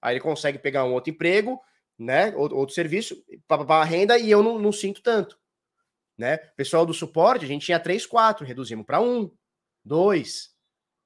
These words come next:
Mas vamos tentar criar nova fonte de renda, porque senão não pode ser essa sanfona. O meu negócio não pode ser uma sanfona. Ele tem que ter alguma forma de previsibilidade.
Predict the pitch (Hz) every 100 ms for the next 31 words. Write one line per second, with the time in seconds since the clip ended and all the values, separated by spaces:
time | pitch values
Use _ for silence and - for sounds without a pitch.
0 | _ 160 165 160 175 170 175 214 220 175
1 | 160 - 180 170 226 254 247 165 - 143
2 | 165 180 277 - _ - 175 202 262 240
3 | 226 214 208 175 170 156 156 160 165 151
4 | 175 220 226 233 208 185 175 151 - 120
5 | 95 - _ - 143 170 170 - 190 170
6 | 277 247 214 214 214 196 208 196 202 226
7 | 311 302 233 123 104